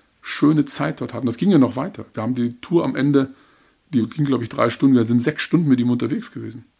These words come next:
Weil wir waren, ohne dass wir die Sprache gesprochen haben, waren wir uns so nah.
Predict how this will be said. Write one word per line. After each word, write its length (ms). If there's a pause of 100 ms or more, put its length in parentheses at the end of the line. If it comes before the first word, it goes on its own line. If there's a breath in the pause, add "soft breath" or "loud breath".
(140)
Weil 340
wir 180
waren, 340 (220 loud breath)
ohne 220
dass 180
wir 60
die 100
Sprache 380
gesprochen 420
haben, 140
waren 180
wir 80
uns 120
so 140
nah. 360